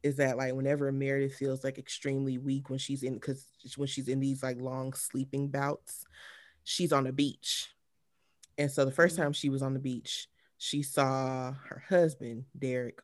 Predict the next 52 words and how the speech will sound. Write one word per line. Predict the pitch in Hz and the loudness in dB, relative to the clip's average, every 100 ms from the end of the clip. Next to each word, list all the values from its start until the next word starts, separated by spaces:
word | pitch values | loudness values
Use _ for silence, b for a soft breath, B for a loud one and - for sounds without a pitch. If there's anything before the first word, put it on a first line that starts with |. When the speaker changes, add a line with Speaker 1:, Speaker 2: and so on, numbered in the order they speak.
| _ | _
Speaker 1:
R | 131 127 | -12 -10
I | 123 | -12
P. | - - 131 - b b b b - | -14 -14 -14 -20 b b b b 2
Um, | 151 143 139 135 135 135 139 139 _ _ _ - - | 6 6 6 4 2 -2 -6 -10 _ _ _ -10 0
and | 151 | 2
so | 139 151 | 6 6
she | 143 151 | 6 2
kept | - 180 - | 4 4 4
trying | 165 | 4
to, | 147 | 4
like, | 139 113 | 4 2
walk | 127 131 131 156 | 0 0 0 -2
towards | - 139 135 143 | -2 2 4 2
him | 165 156 131 | 2 2 0
and | 131 | -2
reach | 131 135 | -4 0
out, | 131 | 0
and | 117 | 0
t-, | - - | -4 -4
but | 139 | -4
she | 131 | -4
couldn't. | 131 - 143 104 - - b b b | -6 2 4 4 -4 -14 b b b
Like, | 120 | 0
she | 139 147 | 2 2
couldn't, | - 135 95 | 2 2 2
they | 120 | 0
couldn't | - 139 123 | 2 0 0
touch | - 135 135 | 2 2 2
each | 107 - | -6 -4
other. | - | -4
It's | 71 131 | -4 -4
'cause | - | -4
she | - | -2
was, | 127 120 | -2 -2
like, | 120 117 | -4 -4
still | - - - | -2 0 0
Speaker 2:
Mm-hmm. | 135 | -2
Speaker 1:
holding | 127 120 120 | -2 -4 -6
on, | 92 135 160 b b b b | -6 -4 -4 b b b b
like, | - 127 | -2 0
for | - | 0
their | 120 92 | 0 0
Speaker 2:
Right. | - | -4
Speaker 1:
kids | 80 101 120 147 | -4 -2 -2 -4
and | 147 147 | -4 -2
shit. | - 170 170 b b b | 2 2 2 b b b
But | 143 135 | 0 4
then | 143 156 | 4 6
she | - 147 | 4 4
would | 139 | 4
Speaker 2:
Mm-hmm. | 180 | 4
Speaker 1:
see, | 165 143 143 139 135 | 2 4 4 2 0